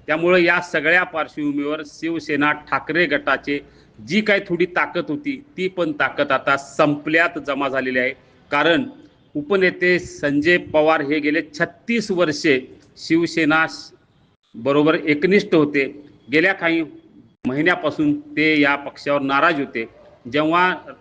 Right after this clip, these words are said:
रविकिरण इंगवले यांची निवड झाली तेव्हापासून मात्र त्यांनी वेगळा विचार सुरू केला आणि अखेर त्यांनी आपल्या पदाचा राजीनामा दिलेला आहे. यामुळं ठाकरे गटाला मोठा हादरा बसलेला आहे.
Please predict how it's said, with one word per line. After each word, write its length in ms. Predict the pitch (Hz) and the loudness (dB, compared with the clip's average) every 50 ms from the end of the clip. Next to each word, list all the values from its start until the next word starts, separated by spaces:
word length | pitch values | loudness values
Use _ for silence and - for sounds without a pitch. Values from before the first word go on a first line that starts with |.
| _ _ _ _ _ _ _ _ _ _ | _ _ _ _ _ _ _ _ _ _
रविकिरण 580 | - 151 175 190 233 233 220 202 196 190 196 196 | 0 0 2 2 2 0 2 2 4 4 4 2
इंगवले 600 | - - 160 165 165 160 170 180 180 170 165 160 | 2 -2 -2 0 0 2 2 4 4 4 4 4
यांची 400 | 151 147 147 147 147 - 170 160 | 4 4 2 0 -2 -4 -6 -4
निवड 420 | 156 147 147 156 165 196 220 208 | -2 -2 -2 0 2 2 2 2
झाली 300 | 185 160 156 147 135 131 127 - - - _ - - | 2 0 -2 -2 -2 -6 -8 -12 -18 -20 _ -6 -4
तेव्हापासून 680 | 156 165 175 190 190 185 190 165 147 - 160 147 151 | -2 0 2 2 2 2 0 -4 -4 -2 -2 0 2
मात्र 340 | 147 139 135 135 151 143 147 | 2 0 0 -2 -4 -6 -6
त्यांनी 580 | 147 - - - - 151 151 147 147 156 156 | -6 -10 -20 -8 0 0 2 4 4 4 4
वेगळा 340 | 147 139 147 143 135 160 180 | 4 2 2 4 4 2 2
विचार 320 | 180 160 143 - 160 156 | 2 -2 -4 -2 -2 -2
सुरू 260 | 139 - - 147 143 147 | -2 -4 -8 -6 -6 -6
केला 340 | 147 143 131 135 135 131 131 - | -6 -6 -4 -2 -4 -4 -4 -6
आणि 140 | - 135 143 | -4 -4 0
अखेर 440 | 147 143 135 - - - 165 170 160 | 0 -2 -2 -2 -2 0 2 2 2
त्यांनी 500 | 147 - 151 143 135 139 147 156 151 151 - - - - - _ | -2 -2 -2 0 2 2 0 0 -2 -6 -12 -20 -20 -20 -18 _
आपल्या 420 | - 131 127 - 151 139 151 156 156 | -6 -6 -4 -2 0 2 2 2 0
पदाचा 560 | 151 - 139 135 127 139 139 143 - 147 139 | -2 -4 -8 -4 -2 -2 -4 -2 -2 -2 -2
राजीनामा 600 | 131 127 123 123 127 123 139 139 147 143 139 139 | -2 -2 -2 -4 -4 -4 -2 -2 -2 0 0 -2
दिलेला 320 | 135 131 131 127 131 127 | -2 0 0 0 2 0
आहे. 200 | 127 117 123 131 123 - - - - - _ _ _ - | 0 -2 -4 -10 -12 -14 -20 -20 -20 -20 _ _ _ -4
यामुळं 480 | 123 165 180 196 196 190 196 202 214 208 196 - - - - - - _ _ _ - | 0 0 2 2 4 4 4 4 2 0 -2 -8 -18 -20 -20 -20 -20 _ _ _ -4
ठाकरे 380 | 143 156 151 - 190 190 208 | -2 -2 -2 0 0 0 2
गटाला 440 | 180 180 170 - - 165 165 165 165 | 2 0 -2 -2 -2 -2 0 0 0
मोठा 560 | 160 151 147 147 143 - - - - 180 175 - | -2 -2 -4 -6 -6 -8 -18 -6 -2 -2 -2 -2
हादरा 520 | - - - - 139 143 - 147 156 170 165 | -4 -8 -8 -4 -4 0 2 4 4 4 2
बसलेला 420 | 147 147 147 - 139 147 147 143 | 2 -2 -6 -4 -4 0 0 0
आहे. 160 | 135 123 135 | 0 0 -2